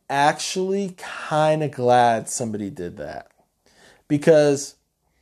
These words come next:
the thing is, dude, Toei,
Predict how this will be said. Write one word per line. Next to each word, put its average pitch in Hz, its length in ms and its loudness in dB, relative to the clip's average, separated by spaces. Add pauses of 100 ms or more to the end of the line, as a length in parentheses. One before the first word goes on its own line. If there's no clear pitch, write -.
(440)
the 170 140 0
thing 254 320 -2
is, 160 280 2
dude, 160 360 0
Toei, 269 760 2